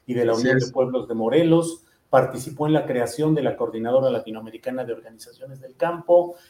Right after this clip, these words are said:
Speaker 1: y en el fortalecimiento de la red internacional Vía Campesina. Fue participante activo en las mesas de diálogo para la concordia y la paz en Chiapas, como asesor del E Z L N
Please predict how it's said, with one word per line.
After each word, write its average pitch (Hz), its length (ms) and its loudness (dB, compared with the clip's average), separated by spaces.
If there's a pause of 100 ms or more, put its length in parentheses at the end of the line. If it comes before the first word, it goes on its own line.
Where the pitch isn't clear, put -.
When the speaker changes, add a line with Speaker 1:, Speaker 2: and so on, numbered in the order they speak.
(100)
Speaker 1:
y 139 80 -4
en 131 80 2
el 120 140 0
fortalecimiento 123 840 -2
de 113 140 -6
la - 300 -6
red 180 200 0
internacional 151 800 -8 (300)
Vía 135 300 -4
Campesina. 131 840 -2 (240)
Fue 156 200 8
participante 143 720 0
activo 165 400 2
en 151 80 2
las 156 140 0
mesas 147 320 -2
de 123 120 -2
diálogo 156 540 2
para 120 160 0
la 117 160 -4
concordia 156 520 0
y - 20 -2
la 120 140 -4
paz - 180 -4
en 131 160 -12
Chiapas, 190 520 0 (280)
como 127 260 2
asesor 135 460 2
del 135 260 -2
E 170 240 2
Z 143 540 -2
L 143 400 -6
N 185 460 -4